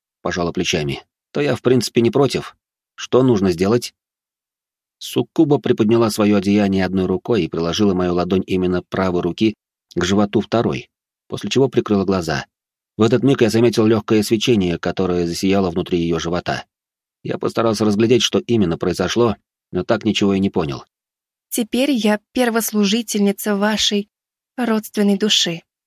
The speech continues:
Speaker 1: улыбнулась Суккуба.
Speaker 2: "Она сильная женщина, очень сильная. Ее сила усилит и нас,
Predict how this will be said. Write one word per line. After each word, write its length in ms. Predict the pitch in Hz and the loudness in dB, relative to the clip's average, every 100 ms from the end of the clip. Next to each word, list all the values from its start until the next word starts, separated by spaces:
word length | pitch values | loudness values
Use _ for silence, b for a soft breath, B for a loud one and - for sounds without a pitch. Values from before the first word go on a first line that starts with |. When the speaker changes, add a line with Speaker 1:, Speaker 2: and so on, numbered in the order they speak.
| _ | _
Speaker 1:
улыбнулась 440 | - - 170 80 - | -2 -2 0 -4 -4
Суккуба. 480 | 82 - 76 67 - _ _ _ _ _ _ | -6 -4 -4 -4 -8 _ _ _ _ _ _
Speaker 2:
"Она 260 | 233 220 208 | 0 2 2
сильная 480 | - 202 196 190 185 | 0 2 2 0 0
женщина, 680 | 196 185 175 - 190 185 _ _ _ _ | 0 0 0 -2 -4 -6 _ _ _ _
очень 360 | 233 214 208 185 | -2 -2 0 0
сильная. 580 | - 185 180 175 175 - _ _ _ _ _ 233 | 0 0 0 -2 -6 -12 _ _ _ _ _ 0
Ее 260 | 220 220 | 4 4
сила 340 | 208 - 240 233 | 2 0 0 0
усилит 480 | 214 - 254 240 | 0 0 0 0
и 60 | 247 | 0
нас, 380 | 247 190 - | 0 -2 -4